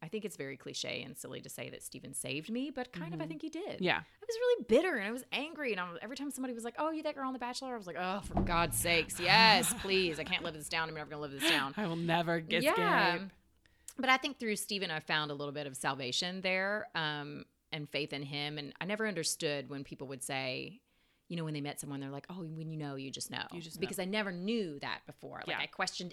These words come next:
Speaker 1: every guy that I dated.
Speaker 2: Yeah.
Speaker 1: I wanted to be married. I wanted family and I wanted kids, but I would question everybody. Like, "Oh, could I really
Speaker 2: <clears throat>
Speaker 1: deal with that for the rest of my life?"
Speaker 2: Yeah.
Speaker 1: He's,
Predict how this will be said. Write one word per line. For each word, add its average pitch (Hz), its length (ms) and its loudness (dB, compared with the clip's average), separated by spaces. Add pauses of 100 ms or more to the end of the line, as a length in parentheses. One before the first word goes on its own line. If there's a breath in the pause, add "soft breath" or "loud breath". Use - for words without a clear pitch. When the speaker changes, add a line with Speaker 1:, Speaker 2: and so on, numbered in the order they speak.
(120)
Speaker 1:
every 202 320 2
guy 160 240 6
that 143 100 -4
I 135 80 2
dated. 131 380 -2
Speaker 2:
Yeah. 170 180 2 (100)
Speaker 1:
I 185 60 -2
wanted 247 280 8
to 170 60 -4
be 151 100 0
married. 131 360 -2 (180 loud breath)
I 180 100 4
wanted 220 260 4
family 147 340 0
and 160 80 -2
I 160 40 -2
wanted 156 260 -6
kids, 147 320 0
but 165 80 2
I - 20 4
would 160 160 -2
question 208 320 -6
everybody. 160 260 -4
Like, 131 220 -6 (100)
"Oh, 196 140 -10 (140)
could 190 100 -10
I 170 60 -6
really 156 320 -4
Speaker 2:
<clears throat> 196 100 -4
Speaker 1:
deal 143 80 0
with 151 120 -4
that 165 160 -8
for - 40 -14
the 151 80 -10
rest 143 220 -8
of 143 60 -12
my 143 80 -10
life?" 135 260 -10 (320 loud breath)
Speaker 2:
Yeah. 175 100 -8
Speaker 1:
He's, 196 140 0